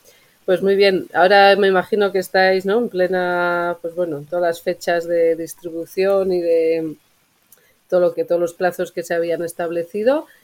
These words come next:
y podríamos hacer una valoración, pero ya, pues,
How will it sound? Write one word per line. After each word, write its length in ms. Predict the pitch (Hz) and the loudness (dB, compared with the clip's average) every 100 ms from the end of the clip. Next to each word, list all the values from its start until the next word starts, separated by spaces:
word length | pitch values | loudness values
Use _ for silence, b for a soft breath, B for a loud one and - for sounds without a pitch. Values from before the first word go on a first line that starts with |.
| _ | _
y 300 | 185 180 170 | -6 -4 -4
podríamos 600 | 156 165 165 165 180 175 | 0 0 2 0 -2 -4
hacer 260 | 175 165 180 | -6 -6 -4
una 140 | 175 | -4
valoración, 580 | 170 175 175 170 196 196 | -2 0 0 -2 -2 -4
pero 200 | 185 165 | -4 -4
ya, 260 | 156 160 165 | -2 -2 -4
pues, 240 | 165 156 | -8 -14